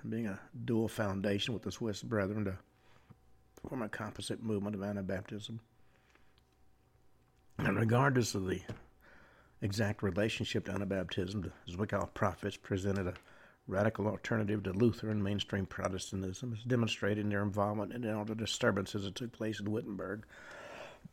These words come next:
<coughs> Excuse me. I can't stop coughing. Sixteen fifty-five, Second Northern War, the deluge. Monks at the Jasna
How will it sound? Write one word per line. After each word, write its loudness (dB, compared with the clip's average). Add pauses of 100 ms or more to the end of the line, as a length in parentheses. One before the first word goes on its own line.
(140)
<coughs> - (960)
Excuse 6
me. 4 (640)
I -2
can't -6
stop -4
coughing. -2 (2000)
Sixteen 0
fifty-five, 2 (1400)
Second -2
Northern 2
War, 0 (400)
the -2
deluge. 4 (600)
Monks 2
at 2
the 0
Jasna 2